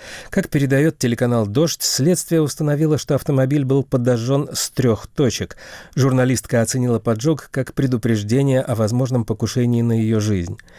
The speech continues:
Ранее, в июле, Латынина рассказала о нападении на ее дом.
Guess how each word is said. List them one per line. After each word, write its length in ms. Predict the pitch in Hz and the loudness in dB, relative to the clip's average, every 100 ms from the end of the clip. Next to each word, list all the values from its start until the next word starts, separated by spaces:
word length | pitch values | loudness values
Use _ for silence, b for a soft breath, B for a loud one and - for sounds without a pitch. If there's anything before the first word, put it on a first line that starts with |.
| B B B | B B B
Ранее, 460 | 147 151 143 139 127 | 2 2 4 2 0
в 80 | 143 | 2
июле, 400 | 135 123 117 107 | 2 2 2 0
Латынина 480 | 117 123 156 151 | 0 0 0 2
рассказала 540 | 135 - 127 135 135 127 | 0 0 0 2 2 2
о 20 | |
нападении 600 | 120 104 110 117 139 135 | 2 0 0 2 2 2
на 180 | 120 117 | 2 2
ее 180 | 113 127 | 2 0
дом. 340 | 110 107 101 | 2 2 2